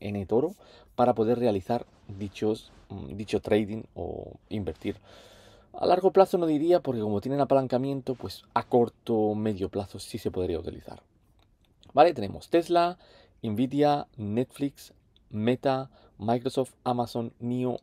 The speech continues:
Apple, Google y G M E, ¿vale? Estos son los activos que actualmente eToro nos permite hacer pre-market. ¿Cuál es la diferencia entre, mm, el normal y el pre-market? Pues vamos a ver los dos, por ejemplo.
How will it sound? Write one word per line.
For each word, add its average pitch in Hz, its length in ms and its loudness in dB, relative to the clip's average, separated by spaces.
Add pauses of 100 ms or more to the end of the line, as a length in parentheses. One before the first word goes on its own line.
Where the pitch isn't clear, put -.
(140)
Apple, 123 580 -2
Google 160 440 0 (140)
y 143 180 -4
G - 380 -2 (160)
M 107 320 -4 (140)
E, 87 160 -10 (160)
¿vale? 131 180 -6
Estos - 180 -12
son 156 100 -2
los 139 100 -2
activos 165 420 -6 (300)
que - 80 -2
actualmente 135 600 -4
eToro 131 340 2
nos 120 320 -4
permite 120 340 -4
hacer 117 200 -4 (140)
pre-market. 104 540 -4 (800)
¿Cuál 160 160 6
es 185 80 6
la 180 80 8
diferencia 156 420 0
entre, 131 460 2
mm, 120 200 -6 (600)
el 127 160 0
normal 135 320 2
y 135 40 2
el 123 60 0
pre-market? 147 420 -2
Pues - 140 -10
vamos 135 260 -4
a 98 40 0
ver 101 120 -2
los 85 140 -6
dos, 127 240 -2
por - 140 -12
ejemplo. 101 340 -12